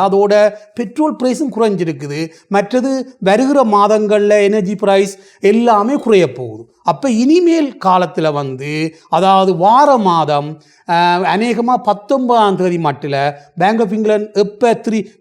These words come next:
த்ரீ பாயிண்ட் செவன் ஃபைவ்ல இருந்து த்ரீ பாயிண்ட் ஃபைவ் ஆ தங்களுடைய ரேட்டை குறைக்கணுமோ அண்டையில இருந்து வீட்டின் விலை அதிகரிக்கும். நு-, கூடுதலாக பல இடங்கள்ல வீட்டின் விலை அதிகரிக்கிறதுக்கு நிறைய வாய்ப்பு இருக்கு. இதை நான் ஏற்கனவே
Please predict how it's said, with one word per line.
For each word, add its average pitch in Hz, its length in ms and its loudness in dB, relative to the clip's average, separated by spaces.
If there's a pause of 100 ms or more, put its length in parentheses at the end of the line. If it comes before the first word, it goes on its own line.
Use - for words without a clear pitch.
த்ரீ 220 120 0
பாயிண்ட் 220 280 0
செவன் 214 200 0
ஃபைவ்ல 208 240 0
இருந்து 202 680 -2
த்ரீ 226 200 0
பாயிண்ட் 208 360 0
ஃபைவ் 311 300 2
ஆ 269 100 4
தங்களுடைய 208 720 2 (160)
ரேட்டை 277 540 0
குறைக்கணுமோ 160 720 -4 (180)
அண்டையில 196 380 2
இருந்து 147 600 -4 (140)
வீட்டின் 170 440 -2
விலை 147 200 -4 (360)
அதிகரிக்கும். 180 880 -2
நு-, 180 280 -4
கூடுதலாக 214 800 -2 (200)
பல 269 360 0
இடங்கள்ல 196 520 0
வீட்டின் 180 380 -4
விலை 226 180 -2
அதிகரிக்கிறதுக்கு 175 760 -4 (240)
நிறைய 269 400 2
வாய்ப்பு 185 440 0
இருக்கு. 135 240 -8
இதை 202 160 -2
நான் 277 260 -2
ஏற்கனவே 240 520 -4